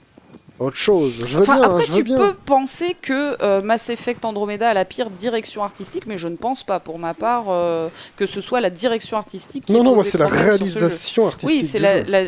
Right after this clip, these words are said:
Speaker 2: non, c'est la réalisation graphique du jeu.
Speaker 1: Ce que ça donne à la fin,
Speaker 2: C'est
Speaker 1: quoi.
Speaker 2: les animations, c'est, euh,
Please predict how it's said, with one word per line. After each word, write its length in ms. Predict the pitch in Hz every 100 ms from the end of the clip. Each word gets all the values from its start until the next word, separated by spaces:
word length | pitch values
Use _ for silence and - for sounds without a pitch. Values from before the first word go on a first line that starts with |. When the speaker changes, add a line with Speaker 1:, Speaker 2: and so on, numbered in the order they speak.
| -
Speaker 2:
non, 220 | - 285
c'est 120 | 190 170
la 100 | 170
réalisation 520 | 196 196 180 - 294
graphique 540 | 202 233 262 240 190
du 140 | 151 151
jeu. 180 | 147 135 _ _ _
Speaker 1:
Ce 100 | -
que 140 | - 190
ça 140 | 165
donne 160 | 151 175
à 80 | 175
la 80 | 175
fin, 180 | 226
Speaker 2:
C'est 80 | 208
Speaker 1:
quoi. 80 | 196
Speaker 2:
les 140 | 196 226
animations, 960 | 226 226 202 202 - 262 277 285 294
c'est, 380 | - - 220 214
euh, 580 | 196 180 175 170 170